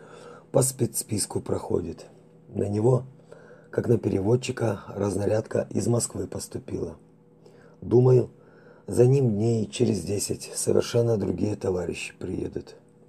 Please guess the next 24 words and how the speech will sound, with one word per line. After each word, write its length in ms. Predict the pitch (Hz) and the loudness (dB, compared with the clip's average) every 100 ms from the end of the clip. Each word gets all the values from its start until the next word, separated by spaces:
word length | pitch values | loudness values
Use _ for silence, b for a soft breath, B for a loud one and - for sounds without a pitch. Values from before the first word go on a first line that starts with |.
| - B B B - | -20 B B B -2
Сами 220 | 123 127 | 2 4
понимаете, 720 | 127 110 104 98 87 82 95 - - - | 4 2 2 0 -4 -8 -12 -16 -18 -14
знающих 680 | - 107 120 113 - - 85 | -6 2 2 2 -2 -4 -2
два 240 | 98 107 | 0 2
иностранных 640 | 101 98 - 101 95 98 | 0 -2 0 0 0 -4
языка 480 | 101 90 - 117 113 - B - | -8 -8 0 2 0 -4 B -2
днем 240 | 104 139 | 2 2
с 100 | 131 | 2
огнем 320 | 123 110 120 | 2 2 4
не 100 | 123 | 4
найти 460 | 117 104 - 90 78 - | 4 0 -4 -8 -10 -14
среди 360 | - 98 90 95 | -6 -4 -2 -4
призывников. 840 | 98 92 95 90 - - - - - _ _ _ - B B B B | -2 0 0 -2 -6 -6 -6 -8 -20 _ _ _ -20 B B B B
А 80 | 98 | 2
ваш 260 | 123 127 - | 2 2 2
Иван 420 | 104 113 110 92 | 2 2 0 -2
Демидович 680 | 95 98 110 113 107 - - B B | -2 0 0 0 -2 -8 -14 B B
на 120 | 110 | 0
пяти 360 | 117 123 - 113 | 2 0 2 2
иностранных 640 | 113 - - 113 104 92 | 2 0 0 2 2 0
языках 580 | 107 90 - 98 - - - | -2 -2 -4 -6 -8 -12 -8
может 300 | 98 98 - | -2 -2 -2
свободно 540 | 101 98 90 85 92 | 0 0 0 -2 -4
общаться, 540 | 92 - 85 - - | -6 -8 -10 -10 -14